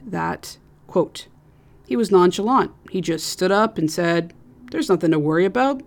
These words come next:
There's all my records, death certificates, and you can have a look at them.' He was quite open and jovial about it. No shock. You would have expected somebody to jump up at me and ask what I was implying. I felt a great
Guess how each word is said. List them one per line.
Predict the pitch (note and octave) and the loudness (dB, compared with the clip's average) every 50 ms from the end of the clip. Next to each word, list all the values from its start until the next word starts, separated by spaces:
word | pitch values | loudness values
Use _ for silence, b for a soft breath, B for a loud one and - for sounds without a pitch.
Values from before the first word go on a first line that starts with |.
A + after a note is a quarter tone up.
| - | -14
There's | A#3 E3+ - F3 F3 E3+ | -10 -2 0 2 2 2
all | F3+ E3+ | 2 4
my | F#3+ F#3 | 4 4
records, | F#3 G3+ A3 B3+ - - D#3 D3+ D3+ - - | 4 4 2 0 0 -2 -4 -4 -6 -10 -12
death | - D3+ D3+ - | -10 -10 -10 -8
certificates, | - F3+ E3 - E3+ E3+ F3+ - G#3+ G#3+ G#3+ - | -10 -12 -8 -8 -6 -6 -4 -4 -4 -4 -2 -2
and | B3+ C4 B3+ B3+ B3 B B B B B B | 0 0 0 0 -2 B B B B B B
you | - E3+ F3+ | -4 0 2
can | G#3 G#3 | 2 4
have | A3 A#3 A3+ | 4 2 2
a | A#3+ | 2
look | A#3+ B3 B3+ | 2 2 2
at | C4 - | 0 -2
them.' | F#3 D#3+ D3+ D3+ - - - - - - - - - - - - - - | 0 -2 -2 -2 -4 -10 -20 -20 -20 -20 -20 -20 -20 -20 -20 -20 -20 -4
He | - G#3+ | 0 2
was | G#3 G3+ G3 | 2 2 2
quite | - - A3 A3 - - | 2 0 0 0 0 2
open | G3+ G3+ F#3 - D3+ D3 D3 D3 - - | 2 0 2 2 0 2 0 0 0 -2
and | E3+ E3+ | -2 0
jovial | D3+ F3+ F3 F3 E3+ E3 D3 D3 | 4 4 4 4 4 2 0 0
about | C#3+ C#3 D3+ D3 C#3+ D3 | -2 -4 -4 -6 -6 -8
it. | C#3+ C#3+ - - - _ _ _ - _ | -10 -12 -14 -20 -20 _ _ _ -16 _
No | - F3+ F3 F3 | 2 4 4 4
shock. | D#3+ - - D#3+ D#3 D#3 - - - - _ _ - - b b b b b b b b - | 4 2 -4 -6 -6 -8 -12 -18 -20 -20 _ _ -20 -20 b b b b b b b b -2
You | F#3+ F#3+ G3+ | 0 6 6
would | A#3+ A#3 | 6 6
have | C4 A3 | 8 4
expected | G#3 - - - G3+ G3 G3+ F#3+ | 4 2 2 0 0 0 0 -2
somebody | F3+ - G3 F#3+ F#3+ F3+ F3 E3 D#3 | -2 0 2 2 2 2 2 2 2
to | D3+ E3 D3 | 0 -2 -4
jump | C#3 - F3 E3+ E3 F3 | -2 0 0 0 2 0
up | F3+ F#3+ - | -2 -2 -4
at | F3 - - | -6 -6 -4
me | D#3 D#3 D#3 D3+ D3+ | -2 -2 0 0 0
and | D3+ D3 C#3+ - | 0 -2 -2 -2
ask | F3 E3+ D#3+ - - | -2 -2 -2 -2 -4
what | - E3+ | -4 -4
I | D#3+ D3+ | -2 -2
was | D3+ D3+ D3 D3+ | -2 -4 -4 -4
implying. | D3 C#3+ - - E3+ D#3+ D#3 D3+ - - - - - b b b b b b b b b | -4 -6 -4 -4 -4 -4 -2 -4 -6 -8 -10 -16 -20 b b b b b b b b b
I | - F3+ | -8 -6
felt | F3 - F#3+ F3+ F3 | -2 0 0 0 0
a | F3+ | -2
great | D3+ - - E3 F3 F3+ F3+ - - - - | -4 -4 -2 2 4 4 4 2 2 -4 -14